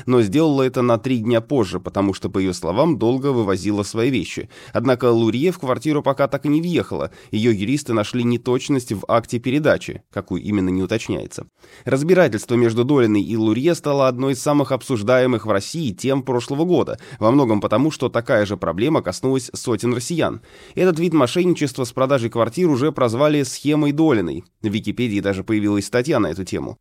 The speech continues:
Схема довольно проста. Человек покупает недвижимость, а затем продавец, чаще всего продавцами оказываются пожилые женщины, обращается в суд и требует вернуть квартиру, потому что якобы заключил сделку под влиянием мошенников, которые заставили его продать жилье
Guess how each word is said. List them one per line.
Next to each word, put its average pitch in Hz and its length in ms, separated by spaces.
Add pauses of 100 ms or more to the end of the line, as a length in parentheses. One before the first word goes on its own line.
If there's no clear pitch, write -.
Схема 190 340
довольно 160 280
проста. 147 420
Человек 120 400
покупает 110 340
недвижимость, 113 600
а 120 100
затем 120 260
продавец, 110 540
чаще 110 280
всего 95 280
продавцами 104 320
оказываются 95 760
пожилые 98 380
женщины, 165 440
обращается 156 580
в - 60
суд 175 240
и 143 60
требует 156 420
вернуть 156 360
квартиру, 147 460
потому 117 300
что 120 160
якобы 104 420
заключил 95 460
сделку 131 340
под 135 160
влиянием 113 400
мошенников, 127 640
которые 98 260
заставили 95 440
его 90 200
продать 98 320
жилье 95 380